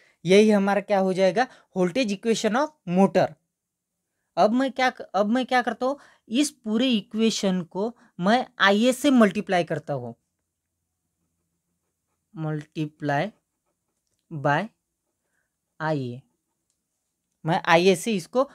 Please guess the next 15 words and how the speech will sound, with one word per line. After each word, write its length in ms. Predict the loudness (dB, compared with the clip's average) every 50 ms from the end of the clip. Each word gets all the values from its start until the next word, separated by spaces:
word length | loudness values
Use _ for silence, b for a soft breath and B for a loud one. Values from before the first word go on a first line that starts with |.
| b b 0
मल्टीप्लाई 460 | 0 0 0 0 -4 -2 0 0 0
करता 240 | 0 -4 -6 -4 -6
हूँ, 80 | -6 -6
तो 60 | -6
क्या 180 | 0 2 4
हो 120 | 4 4 4
जाएगा 320 | 4 4 2 4 4 2
मेरा? 240 | 2 2 -2 -4 -6 -8 _ _ _ _ _ _ _ _ _ _ _ _ _ _ _ _ _ _ _ _ _ _ _ _ _ _ _ _ _ _ _ _ _ _ _ _ _ _ _ _ _ _ _ _ _ _ _ _ _ _ -8
वी 520 | -6 -2 0 2 2 0 0 -6 -10 _ _ _ _ _ _ _ _ _ _ _ _ _ _ _ _ _ _ _ _ _ _ _ _
आई 300 | -2 -2 0 0 -2 -2 -2
ए 160 | -2 -4 -6 -8 _ _ _ _ _ _ _ _ _ _ _ _ _ _ _ _
equals 460 | -14 -14 -14 _ 0 0 0 0 0 -6 -8
to 140 | -8 -8 -8 -10 _ _ _ _ _ _ _ _ _ _ _ _ _ _ _ _ _ -4
ई 180 | -2 0 0
बी 300 | 2 2 2 0 0 -2